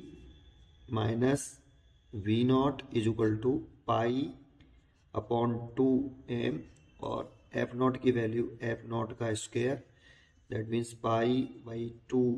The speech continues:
एम और एफ़ नॉट की वैल्यू टी नॉट का स्क्वायर by फ़ोर, ये V minus वी नॉट।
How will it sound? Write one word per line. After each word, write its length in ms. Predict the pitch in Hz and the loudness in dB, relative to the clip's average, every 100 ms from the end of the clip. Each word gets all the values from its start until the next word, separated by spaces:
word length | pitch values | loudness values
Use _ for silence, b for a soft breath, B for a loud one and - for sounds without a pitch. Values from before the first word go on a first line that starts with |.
| - - 113 | -4 -8 -2
एम 180 | 123 135 - _ _ | 0 0 -4 _ _
और 120 | 120 113 | -4 -2
एफ़ 140 | 113 | -2
नॉट 160 | 113 - | -6 -4
की 60 | |
वैल्यू 220 | 117 117 113 - - | 0 0 -2 -4 -2
टी 180 | 123 123 | 2 2
नॉट 360 | 123 123 127 - | 2 0 0 -2
का 120 | 120 | -2
स्क्वायर 380 | - - 120 117 | -2 -2 0 0
by 120 | 117 117 113 - | -2 -6 -8 -10
फ़ोर, 300 | 110 107 - - - b b b b b b _ | -10 -10 -14 -20 -20 b b b b b b _
ये 180 | - 120 | 4 4
V 180 | 107 120 123 123 | 4 2 4 4
minus 400 | 110 110 110 - | 2 0 -4 -8
वी 120 | 110 107 | -6 -6
नॉट। 300 | 107 110 | -8 -14